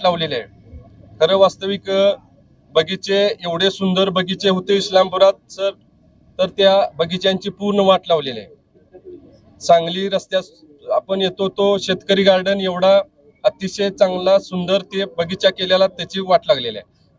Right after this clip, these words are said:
आमची मशानभूमी होती ते कैलास धाम होतं, तिथं आम्हाला की बाबा शंकराचं अतिशय चांगल्या क्वालिटीचं आपण तिथं,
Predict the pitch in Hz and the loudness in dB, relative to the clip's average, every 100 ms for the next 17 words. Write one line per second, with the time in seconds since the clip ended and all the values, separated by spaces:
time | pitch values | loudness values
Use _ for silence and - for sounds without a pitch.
0 | _ 156 147 190 185 190 190 190 196 190 | _ -4 -2 -2 -2 2 0 2 0 -2
1 | 180 196 202 196 190 180 185 180 185 190 | -4 -6 -4 -2 0 2 2 2 0 0
2 | 185 190 196 - _ _ _ - 156 190 | -2 0 0 -2 _ _ _ -10 0 2
3 | 190 185 196 202 - _ 185 185 190 196 | 2 0 0 -4 -8 _ -4 4 4 4
4 | - - 170 190 190 196 202 180 196 196 | -2 -8 -6 0 0 2 2 0 -6 -8
5 | 196 208 - _ _ _ 170 175 190 185 | -6 -6 -10 _ _ _ -2 0 0 -2
6 | 180 185 180 185 - 196 196 196 202 | -6 -8 -2 -2 0 -6 -4 2 4